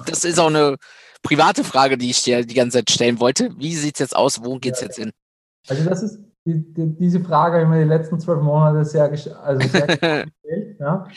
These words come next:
Speaker 2: Weil ich war jetzt wirklich abstinent, also komplett
Speaker 1: <laughs>
Speaker 2: abstinent vom Gesche-, also vom Geschäftsleben. Ich habe die Geldschule nur als Hobby betrieben,
Speaker 1: Ja.
Speaker 2: ähm, aber mehr Aufwand, als ich gedacht habe,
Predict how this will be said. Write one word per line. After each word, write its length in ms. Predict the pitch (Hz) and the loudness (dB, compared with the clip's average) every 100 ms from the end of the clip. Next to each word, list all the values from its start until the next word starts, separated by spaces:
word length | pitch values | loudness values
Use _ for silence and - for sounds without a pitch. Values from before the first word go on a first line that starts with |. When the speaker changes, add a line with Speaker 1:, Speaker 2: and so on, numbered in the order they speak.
| - | -2
Speaker 2:
Weil 120 | 139 | -2
ich 100 | 135 | 2
war 80 | 156 | 2
jetzt 160 | 156 - | 2 4
wirklich 600 | 180 180 175 175 - - _ _ _ _ 131 | 4 6 4 2 -6 -20 _ _ _ _ 0
abstinent, 840 | 147 - - 151 147 147 160 - | 0 0 0 2 2 2 0 -4
also 260 | - 127 127 127 - | -2 0 -2 -6 -8
komplett 400 | 135 131 147 143 | -2 2 4 4
Speaker 1:
<laughs> 40 | |
Speaker 2:
abstinent 600 | 147 - - 135 147 151 | 0 -4 -14 -10 -6 -6
vom 380 | - 131 123 - - | -6 -6 -8 -8 -18
Gesche-, 420 | _ - 151 - - | _ -2 -2 -2 -6
also 220 | 127 127 | -6 -6
vom 260 | - 127 | -6 -4
Geschäftsleben. 600 | 120 156 170 170 175 156 156 | -4 0 -2 -2 0 2 2
Ich 80 | |
habe 160 | 135 135 | 0 -2
die 120 | 131 | -4
Geldschule 500 | 135 143 143 160 147 | 0 -2 0 -2 0
nur 220 | 147 147 143 | 0 0 -4
als 160 | 135 | -2
Hobby 220 | 139 147 | 0 2
betrieben, 680 | 156 160 160 156 156 180 - - _ - | 0 -2 -2 0 2 0 -4 -20 _ 0
Speaker 1:
Ja. 220 | 131 131 | 4 4
Speaker 2:
ähm, 80 | 127 - _ _ 117 | 2 -4 _ _ -6
aber 220 | 127 151 | 2 4
mehr 260 | 143 139 139 | 4 4 6
Aufwand, 320 | 147 160 156 | 6 4 0
als 160 | 139 135 | 0 -2
ich 80 | |
gedacht 380 | - 131 143 - | -6 -2 -2 2
habe, 220 | 185 - | 0 0